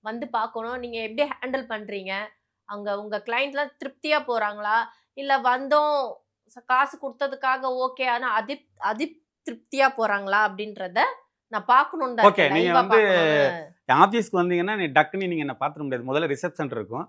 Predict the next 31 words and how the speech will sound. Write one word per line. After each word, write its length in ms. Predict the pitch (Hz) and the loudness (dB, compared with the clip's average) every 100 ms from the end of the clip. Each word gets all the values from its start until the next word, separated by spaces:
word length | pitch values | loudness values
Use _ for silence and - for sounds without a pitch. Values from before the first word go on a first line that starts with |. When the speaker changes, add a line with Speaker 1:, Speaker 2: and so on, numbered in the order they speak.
| _ | _
Speaker 1:
ஓகே. 280 | 202 202 - | -20 -20 -10
Speaker 2:
அடுத்தது 380 | 143 139 143 165 | -4 -2 -2 0
மேனேஜர் 460 | 151 160 170 156 139 | 0 0 0 0 0
ரூம் 220 | 139 127 | -2 -4
இருக்கும், 340 | 113 101 135 - | -8 -8 -10 -10
அப்பாயின்மெண்ட் 440 | 127 165 180 165 | -6 -4 -2 -4
போட்டதுக்கு 320 | 147 139 135 127 | -6 -6 -6 -6
அப்புறம் 220 | 131 165 | -8 -8
தான் 100 | 139 | -6
உள்ள 160 | 139 135 | -4 -2
வரணும். 380 | 117 107 113 - _ _ | -4 -8 -12 -14 _ _
Speaker 1:
ம். 100 | 196 | -2
Speaker 2:
நீங்க 180 | 156 143 | 2 6
வந்துட்டேங்கிற 680 | 131 196 226 180 226 240 202 | 6 6 2 2 0 2 -2
விஷயத்த 340 | 156 165 233 | -6 -8 -6
நான் 160 | 240 170 | -6 -2
கேமராவுல 420 | 170 180 165 139 | -2 0 -2 0
கூட 160 | 143 147 | -2 -4
பார்க்காம 320 | 139 143 135 | -4 -4 -6
இருக்கேன், 220 | 110 104 | -10 -8
ஆஃப் 160 | 123 135 | -8 -6
பண்ணி 160 | 131 | -6
வைக்கிறேன். 320 | 113 107 95 90 _ _ _ | -6 -10 -16 -20 _ _ _
நீங்க 120 | 143 | 0
ஒரு, 120 | 151 143 | 4 6
ஒரு 180 | 160 208 | 6 6
மணி 140 | 196 | 2
நேரம் 180 | 180 196 | -2 -4
வந்து 160 | 175 143 | -4 -4
வெயிட் 160 | 160 | -4
பண்ணுங்க. 280 | - 110 87 | -10 -12 -14